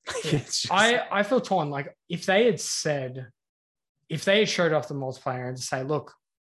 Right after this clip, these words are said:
Speaker 2: multiplayer is coming at the end of twenty twenty with the launch of the console," like, just had the entire team focus on that and
Speaker 1: Mm.
Speaker 2: then go, would, like, obviously the campaign would have been still made at the same time. But if they had launched, like,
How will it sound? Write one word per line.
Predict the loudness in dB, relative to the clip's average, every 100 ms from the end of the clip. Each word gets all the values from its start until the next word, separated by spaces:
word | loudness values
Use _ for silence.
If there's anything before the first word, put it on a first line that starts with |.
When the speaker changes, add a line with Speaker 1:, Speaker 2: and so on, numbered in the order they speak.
| -4
Speaker 2:
multiplayer | 0 0 -2 0 2 4 2
is | -2
coming | -4 -4 -4 -6 -6
at | -8
the | -6 -6
end | -6 -6
of | -8
twenty | -4 -4
twenty | -4 -6 -6 -6
with | -8 -8
the | -10
launch | -8 -8 -10
of |
the | -14
console," | -12 -10 -6 -6 -6 -10 -20 -12 -6
like, | -4
just | -4 -2
had | 0 -2 -4 -8
the | -6
entire | -6 0 0 0
team | -2 -4
focus | -4 -6 -6 -8
on | -8 -6
that | -6 -6 -8 _ _ _ _ _ -4
and | -2
Speaker 1:
Mm. |
Speaker 2:
then | 0 0
go, | 0 0
would, | -2 -4 -8 _ _ _
like, | -6 -2
obviously | 0 0 0
the | -2
campaign | -4 -6 -4 -6
would | -8
have | -8
been | -8 -10 _ _ _ _ _
still | -10 -6 -4
made | -4 -6 -8
at | -10
the |
same | -12 -10
time. | -8 -8 -8 -16 _ _ _ _
But | 0
if | 4
they | 4
had | 4 0
launched, | -2 -2 -4 -10 -8
like, | -6 -6